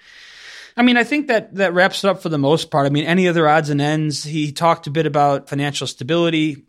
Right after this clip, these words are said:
I guess the one takeaway there was he did talk about money market reform, which was put forth formally by the S E C this week. This is the money market reform package we've been expecting that we think will effectively end prime funds. I do think that has been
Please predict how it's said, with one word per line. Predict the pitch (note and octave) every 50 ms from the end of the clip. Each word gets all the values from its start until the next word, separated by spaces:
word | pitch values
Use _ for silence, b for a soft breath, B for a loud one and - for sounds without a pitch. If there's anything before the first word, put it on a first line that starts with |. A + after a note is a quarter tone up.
| _ -
I | C3 C#3 D3+
guess | D3+ F3+ G3 F3+ - - -
the | - E3 D#3+ D#3+
one | D3 E3 D#3+ D3+
takeaway | C#3 E3+ D#3 C#3+ - D3+ D3
there | D3 D#3 D3+
was | D3 C#3+
he | - -
did | B2+ D#3+ E3 -
talk | - E3 D#3+ D#3 -
about | D3 C#3 D3+ D3 C3+ -
money | C#3+ C3+ C3+ D3 D3+
market | D3 C#3+ C#3+ C#3 D#3
reform, | D3+ C#3+ D3 - D#3 D3 C#3+
which | C#3+ C#3 C#3
was | - C3+
put | - - D3+ -
forth | - - D3+ C#3 C#3+
formally | - _ D3+ C#3+ C#3+ D3 C#3 C#3
by | C3+ C#3+ C3+
the | C3 C3+ C#3
S | C3+ C3 - -
E | B2+
C | - - D3 C#3+ C3+
this | C3 C3 B2+ -
week. | D3 D3 D3 C#3 C#3+ - B B B B B B B B B
This | - C3+ B2+ - D#3+
is | D3 C#3 B2+
the | C3+ C3+
money | C#3 C3+ C#3 C#3
market | C3+ C3+ C3 C3 - C#3
reform | C3 B2 - C#3 B2+
package | A#2+ - C#3 C3 B2 B2+ C3
we've | B2+ A#2+
been | B2 C3 B2
expecting | A#2+ - - - D3 C3+ C3+ - C#3 C3 B2
that | A#2+ -
we | A#2 B2+ A#2+
think | - C3+ B2 -
will | - B2
effectively | A#2 - - C3+ C3 - - C3 A#2+ B2 A#2+ B2 - -
end | C3+ B2+ C3 C3+ B2+ -
prime | - B2+ C3 C#3 C#3 C#3
funds. | - F3 E3 F3 F#3 - B B B B B B
I | - C#3+
do | D#3 G3
think | G3 A3 F#3+
that | E3+ F3 E3+
has | D#3 - F3 E3 D#3
been | - - F3 E3 D#3+ D#3